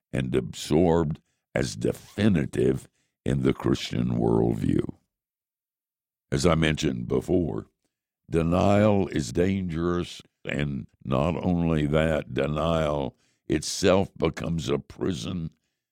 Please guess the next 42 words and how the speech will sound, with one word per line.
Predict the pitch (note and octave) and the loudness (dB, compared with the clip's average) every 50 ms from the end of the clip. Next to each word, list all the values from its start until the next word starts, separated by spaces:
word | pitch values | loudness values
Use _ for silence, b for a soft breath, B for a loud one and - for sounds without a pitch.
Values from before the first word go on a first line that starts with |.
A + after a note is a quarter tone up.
| _ _ - | _ _ -4
that | - - - | -4 -4 -2
robs | - B1+ C#2 D2 D#2 D#2 E2+ F#2 F2 D#2 C#2 | -2 2 4 6 6 6 6 4 2 0 2
us | D#2 D2+ D#2 D2 - - | 2 2 2 0 -2 -4
of | - C#2 C2+ - | -4 -4 -4 -4
the | - C2 | -6 -6
freedom | - - - - F2+ G2 G2 F#2 F2 F2+ F#2 F#2 F2 - - _ _ _ _ _ _ _ _ | -8 -8 -6 0 2 4 4 4 4 2 2 0 -2 -4 -6 _ _ _ _ _ _ _ _
that | - A1 A1+ A#1+ | -2 0 0 0
is | B1 A1+ - | 0 0 0
the | C#2+ C#2 - | -2 -2 0
Christian's | - A#1 B1 - - - A1+ A#1+ B1 A#1 - | 0 0 0 0 -2 -4 -4 -4 -4 -4 -4
heritage. | - A1+ A1+ G1+ - - - - - - - - _ _ _ _ _ _ _ _ _ _ _ _ _ _ _ _ | -2 -2 -2 -2 -4 -6 -10 -12 -16 -20 -20 -20 _ _ _ _ _ _ _ _ _ _ _ _ _ _ _ _
Now, | - D#2 D2+ D2+ C#2 - - | -4 -2 0 0 0 -2 0
later | F2 F2 G#2+ A2+ G#2 G#2+ A2+ A2+ | 2 4 4 6 6 6 6 6
on, | A2 G2+ F#2 E2 D2+ A#1+ B1 C2+ | 4 4 2 0 -2 -2 -4 -4
as | D#2 D#2+ C#2+ C#2 | -4 -4 -2 0
we | D2+ E2 | 0 2
look | D#2+ D#2 E2 D#2 D2 | 2 2 0 0 -2
at | D2 C#2 C2 | -4 -4 -4
these | - D#2 D2 C#2 - - - | -4 -4 -4 -4 -6 -8 -6
themes, | - C#2 C#2 A#1 G1+ - G1+ G1+ A#1+ D2+ - - - - _ _ _ _ _ _ _ | -4 -2 -2 -2 -4 -6 -8 -8 -10 -10 -10 -12 -16 -20 _ _ _ _ _ _ _
I | - D#2 | -2 0
want | F#2+ G2+ G2 A2+ A2 A2 | 2 2 2 2 4 2
to | A2 | 2
show | - - - E2 F2 F2 | 0 0 2 4 4 4
you | D2+ C#2 D2+ D#2+ E2 C#2+ | 4 4 4 2 4 4
how | C2+ D#2 D#2 | 4 2 4
that | D2+ D2+ C#2+ C2 | 4 2 2 2
happens. | - - - F#2 F2+ F2 - - A1 - - G1+ - - - _ _ _ _ _ _ _ _ _ _ - | 0 -4 -2 -2 -2 -2 -4 -6 -10 -10 -12 -14 -18 -20 -20 _ _ _ _ _ _ _ _ _ _ 2
But | E2 D#2 - - | 2 2 4 4
before | F2 E2+ D#2 - E2+ F2 A2 G#2+ | 2 2 2 2 4 4 4 4
we | G2 F2 E2 C#2+ | 4 2 0 0
go | C2+ - G2+ B2 D3 D3 | 2 2 4 4 6 4
there, | C3 G#2 F2+ D2+ - C#2 D#2 E2+ | 4 4 2 2 2 2 0 0
it's | F2 - - E2 | -2 -2 -4 -6
important | E2 D#2+ D2 - E2+ D#2+ - - A#2 A#2+ A2+ E2 | -6 -6 -4 -2 -2 -2 -2 -4 -4 -4 -2 0
that | F2 F2 - | 0 0 0
we | - E2+ E2+ D#2+ | 0 0 -2 0
go | D#2 C#2+ G2 E2 D#2+ A2 G#2 G2 | 0 2 4 4 6 4 4 2
to | D2+ - - D2+ E2+ E2+ | 0 -4 -4 -4 -2 -2
a | D#2 | -4
dark | D2+ C#2+ C2 E2 D2+ D2+ E2 E2 - - _ | -4 -2 0 2 4 4 4 2 -2 -6 _
place. | - - E2 D2 C2 - - - - - - | -6 -2 -2 -2 -2 -4 -6 -10 -14 -20 -20